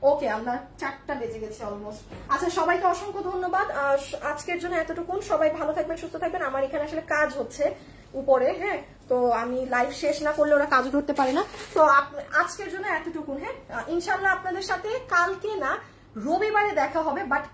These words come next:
কালকে পেজে দুপুর দুইটায়, এই যে এখন যারা আছেন না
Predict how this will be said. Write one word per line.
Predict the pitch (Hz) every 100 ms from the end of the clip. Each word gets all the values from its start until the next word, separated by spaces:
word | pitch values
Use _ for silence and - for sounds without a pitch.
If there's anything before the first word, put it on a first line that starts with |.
| 359
কালকে | 349 415 - 247 - - - - - - - - - - - -
পেজে | 349 381 339 311 294
দুপুর | 302 381 208
দুইটায়, | 311 349 349 226
এই | 339
যে | 349
এখন | 349 403 359
যারা | 370 349
আছেন | 349 403 381
না | 370